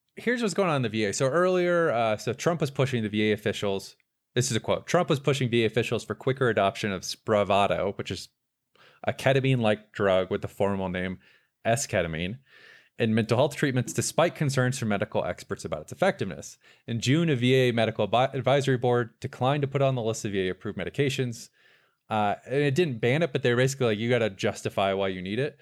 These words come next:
So the V A has been ignoring Trump's push for this knockoff ketamine,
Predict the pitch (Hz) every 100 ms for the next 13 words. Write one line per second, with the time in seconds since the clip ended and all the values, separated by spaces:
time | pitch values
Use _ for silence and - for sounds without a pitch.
0 | - - 170 139 220 294 180 151 117 120
1 | 135 127 110 101 - _ - 113 - -
2 | 110 - - 104 95 - 101 92 82 -
3 | 185 165 143 131